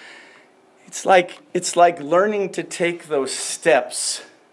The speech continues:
that are so hard initially. I don't know if you remember what it was like to learn how to write. I forgot quickly. But I remember, this is going back a way, before the earth had completely cooled.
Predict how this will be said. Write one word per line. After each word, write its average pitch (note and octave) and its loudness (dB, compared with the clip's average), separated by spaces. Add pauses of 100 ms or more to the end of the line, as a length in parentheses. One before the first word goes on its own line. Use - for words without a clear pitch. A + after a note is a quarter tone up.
(840)
that D3+ -2
are D3+ -2
so E3 0
hard C#3+ 2
initially. B2 0 (1120)
I - -4
don't G3 0
know F3 6
if D#3+ -2
you F3 2
remember D3 4
what C3+ 6
it B2+ -4
was B2+ -4
like C#3 6
to C3 -4
learn C3+ 0
how C3+ 4
to A#2+ 0
write. A#2+ 2
I C3 2
forgot C3+ -2
quickly. A#2 -6 (2500)
But C#3 -6
I C#3 2
remember, E3+ -2 (260)
this D3+ -10
is - -14
going D#3 -2
back C#3+ 2
a C3 -10
way, A#2+ -6
before C#3 -8
the C3 -6
earth C3+ -2
had C#3 -16
completely C3 -12
cooled. A2 -12